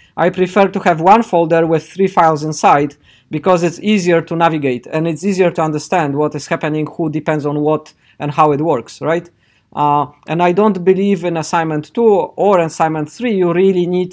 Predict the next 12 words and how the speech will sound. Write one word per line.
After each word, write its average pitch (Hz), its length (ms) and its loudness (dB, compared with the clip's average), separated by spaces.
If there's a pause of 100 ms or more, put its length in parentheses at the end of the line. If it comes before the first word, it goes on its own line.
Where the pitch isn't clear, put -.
to 175 140 -4
export, 160 800 -2 (400)
um, 147 680 0 (540)
uh, 143 160 0
functionality 180 840 0
across 170 340 -4
multiple 165 400 -6
projects, 147 720 -4
like, 139 380 -6
publicly, 135 640 -2
right? 151 280 -6 (440)
Um, 135 420 -2